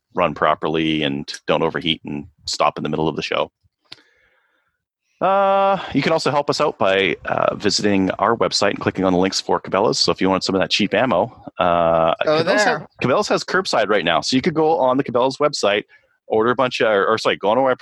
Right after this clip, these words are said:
Speaker 1: our website, click on the link to go to Cabela's, order a bunch of ammo, and then, and then, uh, profit.
Speaker 2: Pick it up.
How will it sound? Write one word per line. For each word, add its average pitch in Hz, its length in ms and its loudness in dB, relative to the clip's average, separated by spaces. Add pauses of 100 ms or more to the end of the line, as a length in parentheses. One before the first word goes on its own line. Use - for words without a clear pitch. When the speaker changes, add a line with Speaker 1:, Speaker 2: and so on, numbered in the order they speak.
(140)
Speaker 1:
our 107 100 2
website, 98 360 0 (200)
click 92 180 0
on 110 60 0
the 117 80 2
link 110 240 0
to - 80 -16
go 90 100 2
to 90 60 0
Cabela's, 101 500 0 (300)
order 98 160 2
a 98 60 2
bunch 120 180 -2
of 110 80 2
ammo, 101 360 2 (640)
and 90 160 -6
then, 85 300 -4 (180)
and 85 100 -6
then, 80 280 -2
uh, 71 360 -4 (1300)
profit. 123 320 0
Speaker 2:
Pick - 100 0
it - 20 0
up. 175 220 0